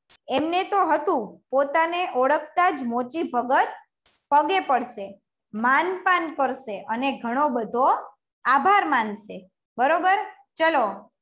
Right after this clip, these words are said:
આ લીટી જે છે આભાર માનશે ત્યાં સુધી અંડરલાઇન કરી નાખો. એક પ્રશ્ન, એક વાક્યના પ્રશ્નમાં પૂછાઈ શકે કે સાધુને મનોમન શો વિચાર આવ્યો હતો?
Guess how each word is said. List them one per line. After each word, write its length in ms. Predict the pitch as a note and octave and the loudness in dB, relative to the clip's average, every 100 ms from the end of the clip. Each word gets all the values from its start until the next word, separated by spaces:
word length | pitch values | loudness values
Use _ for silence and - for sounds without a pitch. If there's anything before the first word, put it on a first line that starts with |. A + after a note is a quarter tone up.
| - | -2
આ 240 | B3+ D#4+ | 2 2
લીટી 340 | E4+ E4+ E4+ | 0 -2 -2
જે 200 | D4 E4+ | -2 -2
છે 280 | E4+ G4 F#4 | -2 0 2
આભાર 480 | - A#3 A3+ C#4 D4+ | 2 2 4 4 4
માનશે 560 | D4 D4+ F4 - A#3+ A3 | 2 0 -2 -6 -6 -4
ત્યાં 240 | C#4+ E4 | -2 -2
સુધી 340 | E4+ D#4 F4 | -2 -2 -2
અંડરલાઇન 680 | F#4 C4 D4+ D#4+ E4 E4 E4 | -2 -2 0 2 2 2 2
કરી 200 | E4 E4 | 2 0
નાખો. 400 | C#4 G3+ - G3 _ _ _ - | -2 -6 -10 -18 _ _ _ -4
એક 340 | C4 E4+ - | 0 0 -2
પ્રશ્ન, 520 | E4 E4 - - - - | 0 0 0 -6 -18 -10
એક 280 | C4 D#4 - | -4 -2 0
વાક્યના 460 | D#4+ D#4+ E4+ D#4+ D#4+ | 0 0 0 -2 -2
પ્રશ્નમાં 580 | D4+ D#4 D#4+ D#4+ D#4+ | -2 -4 -4 -2 -2
પૂછાઈ 420 | D#4 F#4 F#4+ F#4+ F4+ | -2 -6 -2 -2 -2
શકે 640 | D4 B3 B3 C4 - _ _ _ _ _ _ - | -6 -4 -6 -6 -10 _ _ _ _ _ _ -4
કે 120 | D4+ | -4
સાધુને 720 | D#4 C#4+ A#3 G#3+ D4+ E4 F4+ | 0 0 0 0 -2 0 0
મનોમન 680 | D#4 C#4 D#4+ D#4 D4 D#4 E4 | 0 0 0 0 0 -2 -6
શો 260 | E4+ G#4 | 0 0
વિચાર 380 | G4 F4+ F4 D#4 | 2 -2 0 2
આવ્યો 320 | D4 D4 C#4 | 2 0 0
હતો? 520 | C4+ C4+ B3+ C4 - | -2 -2 -2 -2 -6